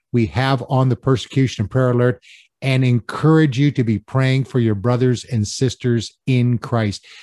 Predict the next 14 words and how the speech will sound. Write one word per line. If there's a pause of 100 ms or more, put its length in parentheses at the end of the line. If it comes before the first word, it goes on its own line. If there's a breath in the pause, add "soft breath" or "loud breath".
(120 loud breath)
Because,
Emmanuel,
one
of
the
things
that
is
so
important (800 soft breath)
is
the
prayer
aspect.